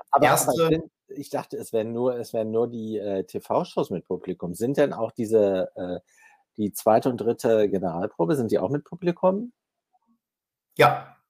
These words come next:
Speaker 1: Ja gut, dann ist ja klar, dass ihr da nicht rein dürft. Es soll, ihr sollt halt mit,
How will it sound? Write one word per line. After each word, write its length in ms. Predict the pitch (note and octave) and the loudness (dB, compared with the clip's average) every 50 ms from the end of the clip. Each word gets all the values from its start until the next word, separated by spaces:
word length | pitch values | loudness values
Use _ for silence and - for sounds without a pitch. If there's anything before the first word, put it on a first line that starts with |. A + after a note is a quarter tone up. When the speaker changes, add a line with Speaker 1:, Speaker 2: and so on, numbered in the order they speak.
| _ _ _ _ - _ _ - | _ _ _ _ -20 _ _ 2
Speaker 1:
Ja 60 | A#2+ | 4
gut, 220 | A#2+ A2 F#2+ - | 4 4 4 2
dann 140 | - - G#2+ | 2 2 2
ist 120 | G2+ - | 0 0
ja 80 | - C3+ | 0 0
klar, 240 | B2+ - F#3 F3+ E3+ | 2 4 4 4 6
dass 160 | C#3+ A#2+ - | 4 2 2
ihr 80 | G#2+ F2 | 0 -2
da 120 | E2+ E2+ | -2 -4
nicht 200 | E2+ F2+ - - | -8 -8 -10 -10
rein 220 | D#2 D#2 E2 E2 | -10 -10 -8 -6
dürft. 340 | D#2+ D#2+ D#2+ D#2 D#2+ - - | -6 -6 -6 -6 -8 -10 -10
Es 140 | - - - | -10 -6 0
soll, 320 | - G#2 G#2 G#2+ G#2+ G2+ - | 2 4 4 4 4 2 0
ihr 80 | B2 | -2
sollt 240 | G#2+ A2 A2+ B2 A#2+ | -2 0 0 0 0
halt 160 | D3 C3+ - | -2 -4 -4
mit, 220 | - A2+ G#2+ G2 | -4 -6 -6 -6